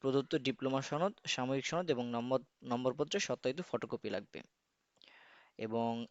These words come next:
যারা ডিপ্লোমাধারী আছেন, তাদের বয়স পঁয়তাল্লিশ বছরের মধ্যে হতে হবে,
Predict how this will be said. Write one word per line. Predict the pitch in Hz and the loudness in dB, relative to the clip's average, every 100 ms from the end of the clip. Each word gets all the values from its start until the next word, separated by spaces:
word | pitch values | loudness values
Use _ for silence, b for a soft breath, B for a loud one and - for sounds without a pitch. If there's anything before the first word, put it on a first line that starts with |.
| - | 0
যারা | 120 120 | 6 6
ডিপ্লোমাধারী | 135 131 151 151 151 156 | 6 2 4 4 8 8
আছেন, | 151 214 | 8 4
তাদের | 170 127 120 | 2 2 6
বয়স | 127 196 - | 8 8 6
পঁয়তাল্লিশ | - 120 123 120 | 2 2 2 0
বছরের | 120 117 - 117 | -2 -4 -2 -4
মধ্যে | 117 113 123 | -4 -4 -6
হতে | 123 131 | -2 0
হবে, | 131 185 | 2 2